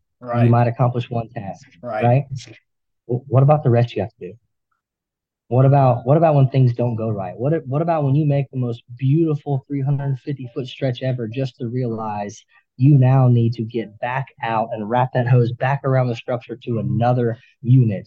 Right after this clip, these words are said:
Speaker 2: 'cause you went to the wrong place for whatever reason? What about that fitness? And, um,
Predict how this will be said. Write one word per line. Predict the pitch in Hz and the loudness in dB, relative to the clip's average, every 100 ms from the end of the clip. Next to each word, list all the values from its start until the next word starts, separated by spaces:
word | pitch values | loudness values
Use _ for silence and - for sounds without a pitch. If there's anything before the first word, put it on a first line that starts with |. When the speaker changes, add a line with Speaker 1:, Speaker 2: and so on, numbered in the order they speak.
| _ | _
Speaker 2:
'cause | 120 | -2
you | 107 123 | 0 0
went | 120 113 | 0 -4
to | 120 | -8
the | |
wrong | 120 110 104 | -4 -2 -4
place | - 110 104 | -4 -6 -6
for | - 107 | -8 -8
whatever | 110 113 107 107 110 98 | -6 -6 -6 -8 -8 -8
reason? | 101 98 _ _ _ _ _ _ _ - | -10 -14 _ _ _ _ _ _ _ 0
What | |
about | 160 147 117 | 2 2 2
that | 113 - | -2 -6
fitness? | 90 - 127 - _ _ _ _ _ _ _ _ - | -16 -18 -20 -20 _ _ _ _ _ _ _ _ 0
And, | 127 120 113 | 2 4 2
um, | 120 117 110 107 | 0 0 -2 -6